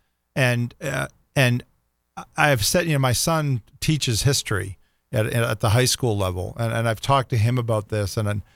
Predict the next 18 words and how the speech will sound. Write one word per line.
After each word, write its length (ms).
and, 380
and 180
of 120
course 220
I'm 200
painting 360
a 40
broad 320
brush. 340
Not 220
all 280
students 520
are 80
like 280
this, 180
but 180
I 120
thought, 360